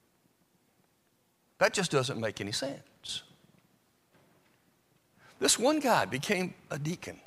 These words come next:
Good guy. Two children, good friends. And they were sitting around with him trying to figure out what he could do. And all of a sudden they said, "I tell you what,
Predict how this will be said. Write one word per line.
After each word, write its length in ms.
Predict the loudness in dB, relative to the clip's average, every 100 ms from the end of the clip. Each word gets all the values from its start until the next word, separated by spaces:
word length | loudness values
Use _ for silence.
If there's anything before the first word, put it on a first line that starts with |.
| -20 _ _ -12
Good 200 | -12 -8
guy. 400 | -6 -6 -8 -14 _ _ _ _ _ _ _ _ _ _ -8
Two 160 | -6
children, 420 | 0 -2 -2 -10 -18 _
good 160 | -10 -8
friends. 640 | -10 -10 -14 -16 -12 -12 -14 _ _ _ _ _ _ _ _ _ _ _ _ _ _ _
And 80 | 6
they 60 | 8
were 80 |
sitting 300 | 8 6 6
around 320 | 6 8 8 6
with 140 | 4
him 280 | 4 2 2
trying 300 | 4 4 4
to 80 | -2
figure 560 | -6 -4 0 2 4
out 220 | 6 4
what 220 | 4 0 2
he 200 | -4 -6
could 380 | -2 -2 -2
do. 420 | -4 -2 -4 -10 -18 _ _ _ _ _ _ _ _ _ _ _ _ _ _ _ _ _ _ _ _ _ _ _ 8
And 80 |
all 80 | 8
of 80 | 8
a 40 |
sudden 260 | 6 4 4
they 100 | 2
said, 180 | 2 2
"I 60 |
tell 160 | 2 0
you 100 | 0
what, 300 | -2 -4